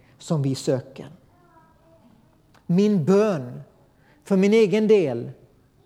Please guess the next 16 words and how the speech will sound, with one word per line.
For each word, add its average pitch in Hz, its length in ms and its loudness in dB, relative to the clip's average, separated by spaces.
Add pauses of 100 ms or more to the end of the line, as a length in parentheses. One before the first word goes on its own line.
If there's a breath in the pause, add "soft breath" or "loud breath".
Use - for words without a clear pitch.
(280)
och 165 140 -4
för 208 120 4
oss 202 160 2
alla 196 240 2
här, 170 280 -2 (480 loud breath)
det 214 160 4
är 208 60 4
att 196 100 -6
vi 202 140 -2
ska 190 240 -4
skapa 208 760 0
rum 180 800 0 (1500)
i 180 140 2
vardagen 165 720 0
för 165 140 -6
möten 156 840 -4